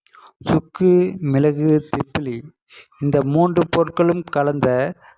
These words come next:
திரிகடுகு சூரணம் பல்வேறு நோய் பாதிப்புகளிலிருந்து நம்மை பாதுகாக்கிறது. திரிகடுகு சூரணம் கால் தேக்கரண்டி அளவு வெந்நீரில் கலந்து மிதமான சூட்டில் உணவிற்கு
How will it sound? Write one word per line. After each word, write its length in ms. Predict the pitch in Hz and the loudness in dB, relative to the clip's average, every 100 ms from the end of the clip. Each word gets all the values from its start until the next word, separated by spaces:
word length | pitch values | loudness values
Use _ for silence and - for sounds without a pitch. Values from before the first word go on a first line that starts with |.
| _ | _
திரிகடுகு 680 | - 156 190 - 170 156 151 | -6 -4 -4 -2 0 0 -2
சூரணம் 560 | 156 151 143 127 120 131 160 - - _ | -2 0 0 -2 -8 -8 -12 -16 -20 _
பல்வேறு 520 | - 135 170 170 165 156 | -14 -12 -4 -2 -2 0
நோய் 240 | 156 170 170 _ - | 0 0 -4 _ -10
பாதிப்புகளிலிருந்து 920 | 147 156 147 147 139 135 131 139 143 | -8 -6 -6 -4 -4 -2 0 2 0
நம்மை 420 | 143 131 135 131 135 143 _ _ _ | -2 -2 -2 -2 -2 -6 _ _ _
பாதுகாக்கிறது. 800 | 139 147 143 127 - 117 - 117 - _ _ _ _ _ - | -8 -6 0 -2 0 -2 -2 -6 -14 _ _ _ _ _ -4
திரிகடுகு 640 | 160 190 185 180 170 180 | -4 0 0 0 0 0
சூரணம் 500 | - 156 135 127 123 143 - - - - _ | 2 2 0 -2 -4 -4 -6 -16 -20 -20 _
கால் 280 | 143 147 147 | 0 0 0
தேக்கரண்டி 460 | 160 160 170 165 156 | 0 2 2 2 2
அளவு 580 | 139 135 143 131 127 147 | 2 0 2 2 2 0
வெந்நீரில் 580 | 135 143 175 175 175 165 | 0 2 2 2 0 0
கலந்து 600 | 143 135 135 135 113 131 _ _ _ _ _ | 0 0 0 0 -2 -8 _ _ _ _ _
மிதமான 560 | 139 143 156 156 160 170 | -2 0 0 -2 -2 -2
சூட்டில் 480 | 151 131 143 139 139 147 _ _ _ _ _ _ _ _ _ | -4 -2 -2 0 -2 -4 _ _ _ _ _ _ _ _ _
உணவிற்கு 600 | 135 151 180 175 165 151 | -4 0 2 2 0 0